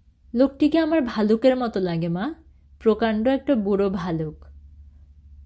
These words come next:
এই ভালুক কিন্তু তুলোভরা ভালুক না যে সারাদিন কোলে করে ঘুরে বেড়াবে। এই ভাল-, এই ভালুকের ধারালো নখ আছে। অ্যানি খিলখিল করে হেসে ফেলল।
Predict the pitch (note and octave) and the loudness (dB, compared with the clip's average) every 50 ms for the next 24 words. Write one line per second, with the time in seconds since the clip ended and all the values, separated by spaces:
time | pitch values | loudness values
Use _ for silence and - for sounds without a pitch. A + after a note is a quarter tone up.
0 | - - - - - - - - - - - - - - - - - - - - | -20 -20 -20 -20 -20 -20 -20 -20 -20 -20 -20 -20 -20 -20 -20 -20 -20 -20 -14 0
1 | - A3 C4 C4+ A3+ A3 F#3 G#3 F#3+ A3 B3+ - - - D4+ D4 C#4 D#4+ D4 D#4 | 4 4 4 6 4 0 -2 0 2 2 2 0 -2 -4 -4 -2 0 0 0 0
2 | - B3+ A#3+ A#3 A#3+ B3 A#3+ C#4 C#4+ D4 D4 C#4 - C#4+ C4 C4+ C4+ C4+ C4 A#3+ | 0 -2 2 4 2 2 2 0 0 0 0 0 -2 0 0 0 -2 -2 -4 -4
3 | A3 F#3 F3 E3+ F3+ F#3+ - - G#3+ F#3+ F#3+ F#3 G#3 A3+ B3 B3 - A3 G#3+ A3 | -4 -2 -2 -4 -4 -6 -6 -6 -4 -4 -2 -2 -4 -6 -8 -4 -4 -2 -2 -2
4 | G3+ - A3+ A3+ B3 B3+ A#3+ - A3 G#3 G3+ G3 G3+ F#3 F3 E3+ D#3+ D#3+ D#3 D#3 | -2 -2 0 0 0 0 -2 -4 -4 -2 -2 -2 -2 -2 -2 -4 -4 -6 -8 -8
5 | D3 - - _ - _ _ - - _ _ _ _ _ - G3 G3+ F#3+ F#3 G3 | -10 -12 -16 _ -20 _ _ -20 -20 _ _ _ _ _ -6 -4 -2 -2 -2 -4
6 | F#3+ F3+ F3+ F3+ - - - - - G#3 G#3+ G#3 G3+ F#3 G3 F#3 F#3 F#3+ F#3+ - | -4 -4 -4 -6 -8 -12 -8 -4 0 2 2 2 0 0 0 0 0 0 -2 -2
7 | D#4+ E4+ D#4+ A#3 F3 E3 F3 F3+ F3 F3+ F3+ F#3+ G3 F#3 F#3 F3+ F3 F3 E3+ - | 0 0 0 0 -2 -4 -4 -4 -2 -2 -2 -2 -2 -2 -2 -2 -2 -4 -4 -6
8 | - E3+ - - - E3 E3 E3 - - - - - _ _ _ _ - - - | -10 -10 -12 -10 -10 -10 -10 -10 -14 -18 -20 -20 -20 _ _ _ _ -20 -20 -20
9 | - _ _ - _ - - - _ - - _ _ _ _ - - - _ - | -20 _ _ -20 _ -20 -20 -20 _ -20 -20 _ _ _ _ -20 -20 -20 _ -20
10 | _ - _ _ - - - A#3+ A#3+ A#3 B3+ A#3+ - C#4 B3 A3+ - - B3 A3+ | _ -20 _ _ -18 -2 0 2 2 2 0 2 2 2 2 4 2 0 -2 2
11 | - A#3 A3+ B3+ A3 A#3 A3+ - A#3+ A#3 - A#3+ G#3+ G#3 G#3 G#3 A#3 | 2 2 2 2 0 -2 -4 -4 -6 -6 -4 -6 -6 -4 -4 -4 -6